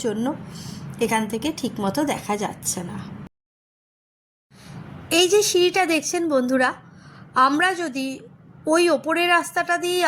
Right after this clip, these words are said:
আসতাম, তাহলে আমরা এখান দিয়েই নামতাম এবং আমাদের ছশো সিঁড়ি অতিক্রম করে নামতে হতো। আমরা তা না করে আমরা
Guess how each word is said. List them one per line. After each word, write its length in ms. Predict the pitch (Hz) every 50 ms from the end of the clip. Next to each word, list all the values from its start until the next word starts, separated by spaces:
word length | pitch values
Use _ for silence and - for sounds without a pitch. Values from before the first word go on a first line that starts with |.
| 285 277
আসতাম, 400 | 269 - - - - 247 220 220 247 - - - - - - - - - - - 311
তাহলে 300 | - 247 277 320 349 349 330 285
আমরা 220 | 277 269 269 311 349 381 - - 269 262
এখান 220 | - 262 269 269 277 277
দিয়েই 180 | 320 339 349 311 302
নামতাম 360 | 269 269 - - - 330 359 370 359 285
এবং 140 | 254 254 254 254 240
আমাদের 260 | 220 220 220 262 311 330 - - - - -
ছশো 360 | - - 226 214 - - 339 320 - -
সিঁড়ি 240 | - 254 226 285 370 - - - 247
অতিক্রম 420 | 214 - 233 - - 254 233 220 226 220
করে 140 | 247 262 302 302 277
নামতে 280 | 202 190 - - 214 202 196
হতো। 220 | 190 185 - - - - - - - - - - - - - - 294
আমরা 200 | 320 339 392 415 415 415 392
তা 100 | 320 277 - 294
না 60 | 320 320 320
করে 160 | 339 330 320 294 247 240
আমরা 200 | 240 233 240